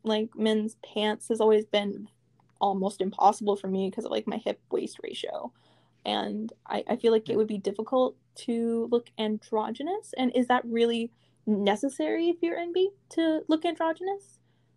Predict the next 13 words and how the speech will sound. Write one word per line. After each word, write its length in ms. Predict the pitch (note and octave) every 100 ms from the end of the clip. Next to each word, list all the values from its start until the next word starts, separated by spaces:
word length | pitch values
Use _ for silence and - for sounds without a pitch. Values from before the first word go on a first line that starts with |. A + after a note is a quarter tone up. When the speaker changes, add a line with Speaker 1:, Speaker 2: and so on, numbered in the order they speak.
| _ _
Speaker 1:
Or 120 | A#3+
can 240 | A3+ B3+ B3
you 340 | A3+ G3 - _ _ _ -
appear 560 | A#3 - - A3+ B3
as 100 | D4
one 120 | C#4+ D4+
of 60 |
the 100 | D4
other 120 | D#4
genders? 280 | D4 D4+ E4 D#4+
I 60 |
don't 180 | B3+ C4+
know. 360 | B3+ E4 E4